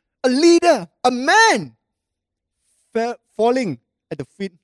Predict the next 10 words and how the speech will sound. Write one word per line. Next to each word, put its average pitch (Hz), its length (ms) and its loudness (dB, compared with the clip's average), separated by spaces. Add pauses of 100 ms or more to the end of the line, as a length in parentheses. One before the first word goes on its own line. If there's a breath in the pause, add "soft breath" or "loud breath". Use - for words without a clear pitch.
(160)
of 131 160 -12
Jesus, 139 540 -16 (1080)
casting 285 420 -4
away 202 340 0
all 320 240 2
his 294 160 -2
pride. 277 440 -6 (1400)
So 175 300 -4 (600)
he 170 100 -10
pleaded 226 480 -4